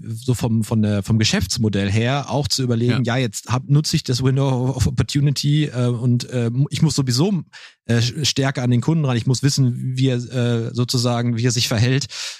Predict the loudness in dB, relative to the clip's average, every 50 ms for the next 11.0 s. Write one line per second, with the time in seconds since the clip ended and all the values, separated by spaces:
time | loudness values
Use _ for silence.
0 | -10 _ -2 -2 0 0 0 2 2 2 2 0 -2 -6 -2 -2 -2 0 0 0
1 | 2 2 2 0 0 0 0 0 0 0 0 2 2 2 0 0 2 2 2 2
2 | 2 2 2 0 0 2 2 2 2 2 0 -2 -2 -2 0 0 -2 -2 -2 -2
3 | -2 0 0 0 -2 -2 -4 -4 -2 0 0 2 2 2 0 0 0 0 0 2
4 | 2 0 0 0 2 0 0 0 2 0 2 2 2 2 2 4 4 2 2 0
5 | -2 -10 -20 -20 -20 -20 _ _ -2 0 0 0 0 0 0 0 0 0 0 -2
6 | -2 -2 0 2 2 2 2 0 0 0 2 2 2 2 2 2 2 0 0 0
7 | 0 0 0 0 0 0 0 0 0 0 0 2 2 0 0 -2 -2 -2 -2 -2
8 | -4 -4 -4 -4 0 0 0 0 -2 -6 -10 -4 0 0 2 2 2 2 0 -2
9 | -6 -20 -20 -10 -4 -2 -2 0 2 2 2 2 2 2 2 2 0 0 0 0
10 | 0 2 2 0 -2 -2 0 0 2 2 0 -2 -4 _ 0 0 0 0 -2 -4